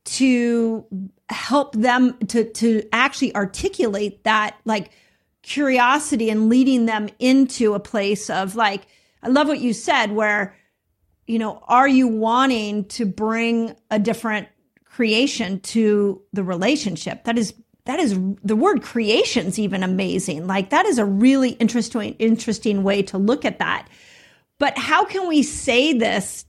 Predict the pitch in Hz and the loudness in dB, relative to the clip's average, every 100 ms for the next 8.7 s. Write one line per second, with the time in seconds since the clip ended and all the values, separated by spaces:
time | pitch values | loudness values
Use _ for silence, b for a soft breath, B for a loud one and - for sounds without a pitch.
0 | - - 254 220 214 208 240 220 - 220 | -6 -2 0 0 -2 -4 -4 -2 -2 -2
1 | 220 220 - b b b b _ 247 247 | 0 -2 -4 b b b b _ 0 2
2 | 233 196 226 240 254 240 240 233 247 - | 0 0 0 2 2 0 -2 -2 -2 -2
3 | 240 214 190 - 262 262 - 269 262 262 | -2 -2 -6 -4 -2 0 0 2 4 2
4 | 202 233 - 247 220 220 208 190 233 226 | 2 -4 -4 -4 -2 -4 -6 -2 0 0
5 | 165 - - 254 254 - 269 247 247 247 | -2 -10 -2 0 0 -2 -2 0 0 0
6 | 240 B B B 247 285 262 262 226 220 | -2 B B B -4 -2 -2 -2 0 4
7 | 254 285 233 220 220 233 226 294 269 254 | 6 6 4 0 0 0 -2 0 2 2
8 | 233 226 226 220 233 240 | 2 0 4 4 4 2